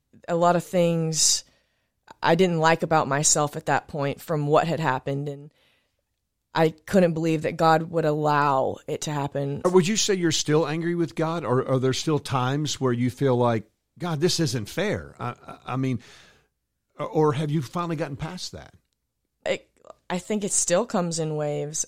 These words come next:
Speaker 1: When I, I get really sick or I do have a flare-up, it's easy to become angry because in my human mind, I wanna say, "Well, haven't I been through enough?" You know?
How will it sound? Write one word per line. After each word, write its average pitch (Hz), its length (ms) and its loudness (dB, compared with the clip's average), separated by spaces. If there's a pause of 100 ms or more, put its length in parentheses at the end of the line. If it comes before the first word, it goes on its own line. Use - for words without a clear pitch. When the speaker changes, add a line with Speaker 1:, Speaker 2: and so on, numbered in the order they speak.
(120)
Speaker 1:
When 160 640 0 (200)
I, 165 180 -4 (220)
I 165 120 2
get 170 220 6
really 170 280 4
sick 170 420 0
or 160 200 -2
I 151 80 2
do 170 200 -2
have 185 140 4
a 180 60 4
flare-up, 185 720 2
it's 156 320 -2
easy 160 300 -4
to 165 60 -2
become 165 320 -2
angry 156 380 -2
because 160 600 -2 (1040)
in 180 240 0
my 160 580 2
human 269 400 4
mind, 156 340 2
I 165 160 6
wanna 165 240 2
say, 165 300 2
"Well, 165 340 0
haven't 160 320 -2
I 170 80 2
been 180 220 4
through 196 160 0
enough?" 233 520 2
You 175 140 -4
know? 185 320 2